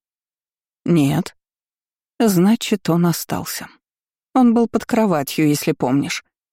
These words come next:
Их лица застыли в ужасе. Все их покупки были тщательно упакованы для последующего декларирования. "Я рассчитывала, что капитан Паркер поможет нам пройти таможню",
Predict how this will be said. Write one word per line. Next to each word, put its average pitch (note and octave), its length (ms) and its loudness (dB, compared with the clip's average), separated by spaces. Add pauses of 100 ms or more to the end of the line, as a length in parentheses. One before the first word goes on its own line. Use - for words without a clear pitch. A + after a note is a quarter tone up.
(580)
Их G3 200 -2
лица A#3 280 -2
застыли G3 400 0
в G#3+ 140 0
ужасе. - 400 -6 (380)
Все B3 200 0
их - 140 -4
покупки A#3 580 -2
были F#3 220 2
тщательно F#3+ 640 0
упакованы F#3+ 680 0
для D3+ 140 2
последующего E3+ 800 -2
декларирования. F#3 840 -2 (1080)
"Я A3 240 4
рассчитывала, F3 560 0
что E3+ 200 -4
капитан F#3 540 0
Паркер A#3 440 -2
поможет F3 480 0
нам E3+ 200 0
пройти E3+ 300 0
таможню", E3 560 0